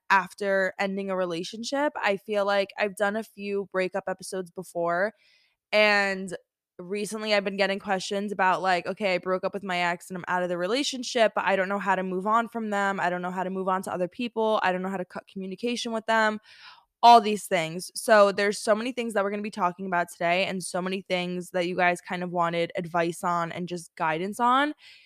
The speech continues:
So I'm excited to talk to you guys about all of this today. So I asked you guys on Instagram this week,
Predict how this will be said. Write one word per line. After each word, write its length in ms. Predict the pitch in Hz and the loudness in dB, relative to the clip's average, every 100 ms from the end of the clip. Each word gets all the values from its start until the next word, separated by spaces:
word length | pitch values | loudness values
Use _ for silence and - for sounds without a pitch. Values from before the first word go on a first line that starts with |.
| _ | _
So 160 | - 240 | 0 2
I'm 140 | 214 | 2
excited 760 | 208 - 214 214 214 214 202 - | 0 2 4 4 4 2 0 -6
to 360 | - 214 208 202 | -6 0 2 0
talk 300 | - 196 190 - | -2 -4 -4 -6
to 100 | 208 | -2
you 60 | |
guys 420 | 196 190 196 202 | 2 4 4 2
about 320 | - 190 185 - | -2 0 0 2
all 160 | 180 | 0
of 120 | 185 180 | 0 -4
this 180 | 202 | -12
today. 540 | - 220 180 165 175 311 311 _ _ _ _ _ _ _ _ | -8 -4 -2 2 0 0 -6 _ _ _ _ _ _ _ _
So 180 | - 226 | -4 0
I 60 | 214 | 4
asked 280 | 202 202 | 2 0
you 60 | 208 | 0
guys 140 | 202 | 0
on 120 | 208 190 | 0 -6
Instagram 400 | 202 - 196 190 | -10 -6 -4 -4
this 160 | 190 | -4
week, 320 | 202 190 - | -2 -2 -4